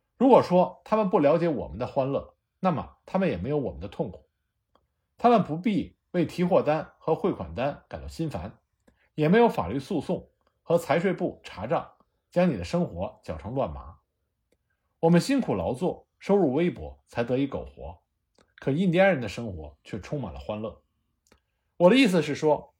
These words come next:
他们每天的工作就是打猎、捕鱼和捉鸟。他们每天吃饭两次，早一次，晚一次。他们把地面当作桌椅。自从欧洲人来到这些地方，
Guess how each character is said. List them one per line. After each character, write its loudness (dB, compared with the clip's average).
他 0
们 0
每 -2
天 -4
的 -4
工 -6
作 -4
就 -4
是 -6
打 -10
猎、 -8
捕 -12
鱼 -8
和 -12
捉 -6
鸟。 -10
他 2
们 2
每 -2
天 -4
吃 -2
饭 2
两 -12
次， -12
早 4
一 -2
次， -4
晚 -10
一 -14
次。 -16
他 4
们 4
把 6
地 0
面 0
当 0
作 0
桌 -2
椅。 -8
自 0
从 6
欧 6
洲 6
人 0
来 0
到 0
这 -6
些 -6
地 -8
方， -16